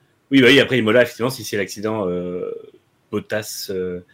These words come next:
Russell, il y avait des débris partout, et pareil, quand la grue sort, on, ça, c'est près de la piste, on met le drapeau, on peut mettre le drapeau rouge, surtout s'il y a des débris. Donc, euh, voilà.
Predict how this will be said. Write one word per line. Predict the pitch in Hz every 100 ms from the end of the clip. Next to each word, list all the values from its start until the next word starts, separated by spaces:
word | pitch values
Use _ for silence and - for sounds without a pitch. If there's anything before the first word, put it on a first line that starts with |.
| _ _ _ -
Russell, | 95 147 - 175
il | 165
y | 104
avait | 117
des | 104
débris | 92 98
partout, | 95 92 160
et | 117
pareil, | - 98 117
quand | -
la | 95
grue | 90 110
sort, | 113 131 123
on, | 87 87 85 _ _ _ _ _ _ _
ça, | -
c'est | 98 98
près | 92 98
de |
la | 92
piste, | 131 131
on | 104
met | 98
le |
drapeau, | 92 87 104 95
on |
peut | 92
mettre | 117 117
le |
drapeau | 104 98 98
rouge, | 120 131
surtout | - -
s'il | 107
y |
a | 87
des |
débris. | 87 85 80
Donc, | 85 -
euh, | 82
voilà. | 71